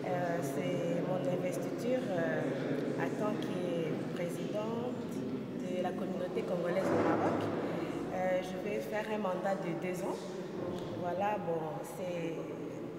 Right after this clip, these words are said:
c'est, c'est la première fois qu'une femme, euh, dirige la communauté congolaise ici au Maroc. Bon, j'ai, j'ai postulé et puis, euh, il y a eu vote. Euh, j'ai, j'étais élue, euh, donc je suis là.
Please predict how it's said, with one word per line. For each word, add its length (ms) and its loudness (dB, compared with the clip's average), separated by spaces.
c'est, 280 -4
c'est 160 -4
la 100 2
première 340 2
fois 140 2
qu'une 340 0
femme, 380 0
euh, 880 -2
dirige 480 0
la 100 0
communauté 480 0
congolaise 580 0
ici 300 -6
au 80 0
Maroc. 420 -2
Bon, 180 4
j'ai, 360 4
j'ai 160 4
postulé 680 0
et 100 4
puis, 380 -2
euh, 180 4
il 80 0
y 20 2
a 80 4
eu 160 0
vote. 320 2
Euh, 300 0
j'ai, 320 -2
j'étais 440 -2
élue, 420 2
euh, 320 4
donc 160 2
je 200 -2
suis 260 -6
là. 120 -2